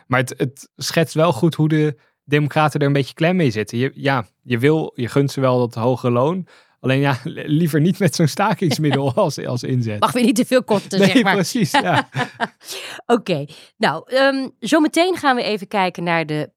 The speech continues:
Speaker 2: peilingen onder de Latino's. Een hele belangrijke, eh, groep om, eh, om aan je kant te hebben. Maar laten we dan nu even naar het fragmentje gaan waarin Tim Walz het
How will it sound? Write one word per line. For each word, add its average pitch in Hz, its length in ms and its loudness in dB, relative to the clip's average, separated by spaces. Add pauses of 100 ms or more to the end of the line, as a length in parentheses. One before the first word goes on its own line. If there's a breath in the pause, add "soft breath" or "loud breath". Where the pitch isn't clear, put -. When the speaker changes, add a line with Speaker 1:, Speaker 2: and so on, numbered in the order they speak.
(120)
Speaker 2:
peilingen 196 580 0
onder 196 260 -2
de 156 120 -2
Latino's. 226 640 -2
Een 170 60 -2
hele 208 340 2
belangrijke, 160 720 0
eh, 147 260 -4
groep - 440 -2
om, 160 340 0
eh, 147 240 0
om 170 140 -2
aan 165 200 -2
je 147 80 -2
kant 226 380 -2 (100)
te - 100 0
hebben. 190 480 2
Maar 226 100 -2
laten 233 280 0
we - 60 -2
dan 180 120 0
nu 277 260 2 (100)
even 277 380 2
naar 254 140 2
het 233 120 0
fragmentje 208 800 0
gaan 175 480 0 (260 soft breath)
waarin 190 360 0
Tim 170 260 -2
Walz 165 300 0
het - 220 -8